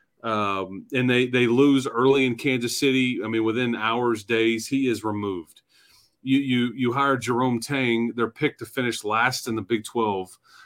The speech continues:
before the season starts. We all know where they're at right now.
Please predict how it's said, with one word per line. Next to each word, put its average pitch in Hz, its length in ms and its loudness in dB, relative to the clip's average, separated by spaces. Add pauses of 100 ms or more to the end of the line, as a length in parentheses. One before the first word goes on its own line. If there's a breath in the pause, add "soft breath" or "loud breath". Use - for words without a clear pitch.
(100)
before 117 280 -2
the 107 100 -2
season 110 360 -4
starts. 95 580 -4
We 120 140 4
all 135 180 6
know 131 180 6
where 117 180 4
they're 117 200 4
at 107 200 2
right 113 200 0
now. 92 420 -4